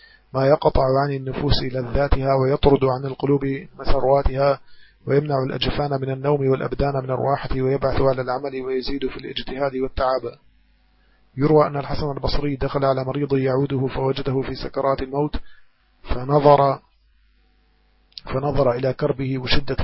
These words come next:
ما نزل به، فرجع إلى أهله بغير اللون الذي خرج به من عندهم،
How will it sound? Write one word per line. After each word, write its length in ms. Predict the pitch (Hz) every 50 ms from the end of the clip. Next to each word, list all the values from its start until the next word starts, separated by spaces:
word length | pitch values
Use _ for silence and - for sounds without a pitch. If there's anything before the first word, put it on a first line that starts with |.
| 131
ما 120 | 127 123 127
نزل 420 | 139 143 135 135 127 127 127 127
به، 360 | 117 139 151 139 123 107 101 - - - - - - - - _ - - -
فرجع 320 | - 139 151 156 135 139 127 131 135
إلى 140 | 139 135 135
أهله 680 | 135 151 147 143 143 139 131 131 139 139 139 139 139 143 _ _ _ _ _ _ _ _ - - 127
بغير 320 | 131 123 147 156 147 139
اللون 320 | 139 139 139 139 147 143 139
الذي 460 | 135 135 139 143 135 139 131 131 131
خرج 360 | - - 151 147 147 135 - 135 131 131 131 165 -
به 480 | - 165 143 131 143 160 139 143 139 139
من 180 | 135 135 131 135
عندهم، 640 | 131 143 156 151 139 143 131 131 139 135 135 127